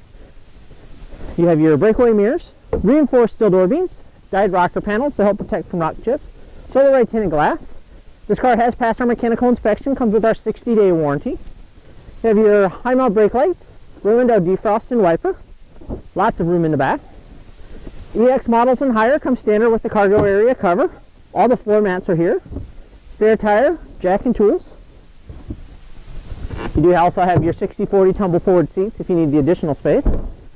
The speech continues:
The C R V is a five passenger vehicle. Lots of legroom space in the back, flat floor, center armrest with cup holders,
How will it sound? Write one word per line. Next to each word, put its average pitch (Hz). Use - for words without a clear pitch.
The 208
C 269
R 277
V 262
is 269
a 269
five 254
passenger 196
vehicle. 190
Lots 190
of 196
legroom 170
space 175
in 175
the 156
back, 156
flat 214
floor, 220
center 254
armrest 233
with 254
cup 185
holders, 202